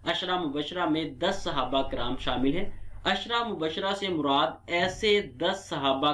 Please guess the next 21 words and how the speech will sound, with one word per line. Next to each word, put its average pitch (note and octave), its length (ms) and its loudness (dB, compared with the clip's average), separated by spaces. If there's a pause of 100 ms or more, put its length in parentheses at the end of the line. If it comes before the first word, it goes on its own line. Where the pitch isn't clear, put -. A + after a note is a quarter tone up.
कराम B2 320 -2
हैं C3 280 -6 (360)
जिन्हें G3+ 500 2
उनकी F#3+ 500 2
जिंदगी F#3 560 2
में F3 220 6
ही C#3 320 -2 (320)
नबी G3+ 300 4
सल्लल्लाहु E3 540 4
अलैहि C#3+ 920 4
वसल्लम D3 580 2
ने B2+ 320 2 (300)
जन्नती G3+ 640 0
होने D#3 320 2
की D3 240 -2
बशारत A#2+ 460 -4
दी। - 200 -16 (520)
वो D#3 160 4 (100)
दस E3+ 220 0 (460)
सहाबा D3 440 2
कराम D#3 400 -2